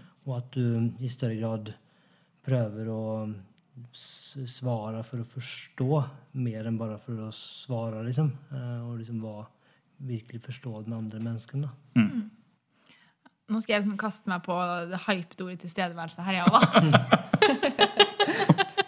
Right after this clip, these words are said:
Speaker 3: Så jeg tror vi har definisjonen på mindfulness, i hvert fall, hvis jeg kan, ja. Nei, det er egentlig veldig likt, eh, for meg. Vi har snakket veldig mye om det, Tobias.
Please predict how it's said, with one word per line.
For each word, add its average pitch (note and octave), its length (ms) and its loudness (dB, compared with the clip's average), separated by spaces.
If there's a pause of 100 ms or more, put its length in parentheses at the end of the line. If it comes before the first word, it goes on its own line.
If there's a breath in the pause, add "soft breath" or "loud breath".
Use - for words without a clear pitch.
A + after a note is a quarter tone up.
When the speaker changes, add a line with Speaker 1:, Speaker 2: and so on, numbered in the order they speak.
(760 loud breath)
Speaker 3:
Så - 80 4
jeg C#4 80 4
tror B3+ 100 0
vi D#4 60 6
har F4 80 2
definisjonen B3 640 -2
på A#3+ 120 0
mindfulness, A3 580 2
i - 80 6
hvert E3+ 180 8
fall, - 240 4
hvis - 220 6
jeg - 160 6
kan, B3+ 260 2
ja. - 840 -2 (180)
Nei, B3 160 6
det A#3+ 80 0
er A#3 60 2
egentlig D4 260 -4
veldig A#3+ 160 0
likt, - 400 -8
eh, G3 300 -2 (100)
for - 80 -8
meg. G3 240 2
Vi A#3+ 80 -2
har A3 80 -2
snakket G#3 240 -4
veldig G3 240 -2
mye F#3+ 140 -2
om - 160 -8
det, - 100 -10
Tobias. G3+ 380 -4